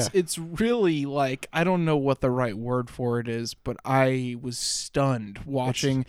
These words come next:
Speaker 1: <laughs>
Speaker 2: John Wayne reaction shots to John Ford, uh, World War Two propaganda combat footage. Like, it, it's an aestheticization of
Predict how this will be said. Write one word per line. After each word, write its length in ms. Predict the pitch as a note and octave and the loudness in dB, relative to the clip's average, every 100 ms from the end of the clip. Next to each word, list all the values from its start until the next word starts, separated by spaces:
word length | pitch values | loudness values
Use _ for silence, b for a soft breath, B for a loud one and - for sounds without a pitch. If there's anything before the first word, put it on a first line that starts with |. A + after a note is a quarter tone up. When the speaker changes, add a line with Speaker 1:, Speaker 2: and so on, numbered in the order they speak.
| D3 - | -6 -12
Speaker 1:
<laughs> 160 | - | -10
Speaker 2:
John 440 | D3 D3 C#3 D3 B2+ | 0 4 6 4 2
Wayne 480 | C3 B2+ B2 A#2+ A#2+ | 0 0 -2 -4 -4
reaction 680 | B2 A#2 A#2 - - A#2 | -4 -2 -4 -6 -8 -8
shots 640 | A2+ - A#2 A2+ - - - - | -8 -6 -6 -8 -6 -6 -6 -6
to 460 | C#3 B2+ B2 A#2 - - | -4 -2 -2 -6 -10 -4
John 380 | D3+ B2+ B2+ B2 | 0 2 0 -4
Ford, 580 | - C3+ B2 B2+ B2 - b b - | -4 0 0 0 -4 -10 b b -2
uh, 220 | B2+ A#2+ B2 | 0 0 0
World 300 | C3+ C3 B2+ | 0 2 2
War 180 | B2+ | 0
Two 240 | B2 C3 B2+ | 0 -4 -6
propaganda 840 | - B2 A#2+ A#2+ - A#2+ A#2+ A#2 | -4 -4 -4 -6 -6 -6 -6 -8
combat 640 | - - A#2+ B2+ A2 G#2 - | -8 -4 -2 -4 -6 -14 -12
footage. 500 | B2+ A2+ F2 B2+ C3+ | -10 -10 -12 -10 -6
Like, 300 | B2+ B2 - b b b b b b - F#3+ | -6 -8 -12 b b b b b b -8 -2
it, 200 | F#3 - _ - | -2 -2 _ -6
it's 360 | F#3+ E3 - - | -6 -4 -6 -2
an 140 | G3+ F#3 | 0 2
aestheticization 960 | E3 G#3+ A3 A3 E3 D3+ D#3 - D#3 | 2 2 2 2 0 4 2 2 -4
of 420 | D3 C3 B2+ A#2+ | 2 4 4 0